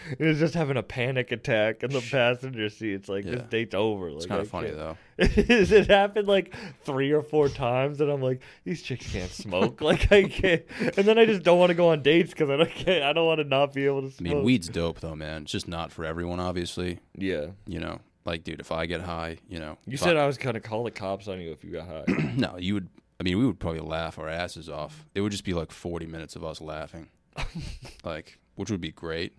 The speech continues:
Speaker 2: but I would be fucking losing my mind. You know what I mean?
Speaker 1: What made you stop?
Speaker 2: Um, I mean, like, I definitely couldn't be,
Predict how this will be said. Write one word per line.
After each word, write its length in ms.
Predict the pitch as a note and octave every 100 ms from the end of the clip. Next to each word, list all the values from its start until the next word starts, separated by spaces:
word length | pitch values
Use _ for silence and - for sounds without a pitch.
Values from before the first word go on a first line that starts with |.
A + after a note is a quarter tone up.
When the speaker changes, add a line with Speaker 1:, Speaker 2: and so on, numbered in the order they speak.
| _ _
Speaker 2:
but 100 | D#2
I 100 | E2+
would 100 | D#2
be 80 | E2+
fucking 380 | - E2+ D#2+ E2
losing 280 | E2+ E2 D#2
my 120 | D#2
mind. 360 | D#2+ D#2+ D#2+ _ -
You 60 | A#2+ - - F#2+
know 60 |
what 80 | F2+
I 40 | F#2+
mean? 140 | G2+
Speaker 1:
What 160 | - D#3+
made 160 | E3 C#3
you 60 |
stop? 440 | C3 - B2 A#2+ - _ _ _ _ _ _ _ _ _ _ _ - - - - - - - - - - - - - -
Speaker 2:
Um, 380 | B2+ C#3+ D3+ C3 - - - - - - - - - - - - - _ _ _ _ _ _
I 40 | F2+
mean, 140 | F2
like, 80 | D#2+
I 80 | E2
definitely 420 | G#2 - F#2+ E2
couldn't 340 | - F2+ E2+
be, 360 | F2 F2 F2